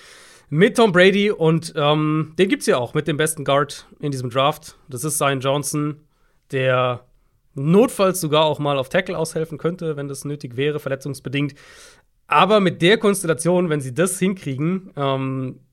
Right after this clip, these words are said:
Zion Johnson und Shaq Mason, wäre, glaub ich, sogar in dem Duo fast ein Upgrade zu dem, was sie letztes Jahr hatten. Und letztes Jahr war schon gut. Also sie waren ja nicht schlecht auf Guard. Ähm, aber Zion Johnson,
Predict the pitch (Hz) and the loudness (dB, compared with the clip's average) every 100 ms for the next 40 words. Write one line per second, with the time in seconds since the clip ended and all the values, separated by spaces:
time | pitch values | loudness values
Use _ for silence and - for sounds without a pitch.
0 | _ _ _ - 135 160 170 180 185 156 | _ _ _ -6 2 2 4 2 2 -4
1 | 139 147 135 160 180 147 185 180 _ _ | -2 -4 -2 -4 -4 -4 -6 -8 _ _
2 | _ _ _ _ 113 180 202 160 175 180 | _ _ _ _ -4 -2 -2 2 2 2
3 | 156 151 160 165 165 165 - _ 147 123 | -2 -2 2 4 4 0 -8 _ -20 -6
4 | 170 165 151 123 170 208 180 170 175 - | -4 -2 -4 -4 0 2 4 4 0 -4
5 | - 160 - 147 160 - 135 131 131 139 | -12 -10 -10 -10 -12 -6 -6 -6 -8 -6
6 | 135 131 160 - 120 139 185 175 160 156 | -6 -6 -8 -6 -2 0 2 2 0 0
7 | 143 135 214 - - - 139 131 185 143 | -2 0 -2 -2 -12 -10 -8 -2 -2 0
8 | 139 165 185 135 127 127 139 175 - - | -2 -2 -2 -6 -6 -2 -2 -4 -14 -20
9 | - - _ 139 131 127 123 123 - _ | -20 -20 _ -2 -2 -2 -6 -8 -12 _
10 | _ _ _ _ _ _ _ 131 135 127 | _ _ _ _ _ _ _ -2 0 0
11 | 139 165 151 147 156 156 139 139 - | 2 2 2 0 0 -4 -4 -6 -10